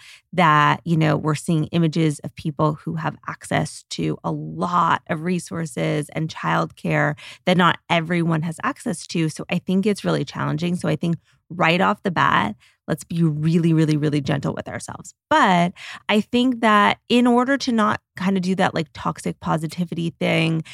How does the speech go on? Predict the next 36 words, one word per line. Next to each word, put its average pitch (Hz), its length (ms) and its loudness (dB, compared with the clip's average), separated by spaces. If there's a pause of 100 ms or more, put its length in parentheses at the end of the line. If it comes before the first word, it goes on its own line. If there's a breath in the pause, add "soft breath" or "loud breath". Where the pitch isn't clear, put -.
(140 loud breath)
and 190 160 0
be 214 100 2
like, 233 220 2
"You 277 80 2
don't 294 160 0
need 285 180 0
to 277 80 0
bounce 208 300 2
back," 185 320 0
it's - 180 -10
like, 170 260 -2 (320)
A, 196 680 2 (560)
I 190 160 4
think, 180 420 0 (100)
like, 170 380 0
all 165 160 4
bodies 170 340 2
are 160 120 0
good 160 200 -2
bodies 151 640 2
and 151 480 0 (580 soft breath)
you're 165 400 2
raising 165 400 4
a 165 40 4
healthy 160 280 0
child 151 440 2
and 156 120 0
that's 143 240 -2
amazing. 202 560 2 (280 loud breath)
And 233 200 2
also, 220 680 2
it's - 180 -2
totally 240 480 2
fine 196 640 0 (120)
and 170 500 2
cool 214 460 2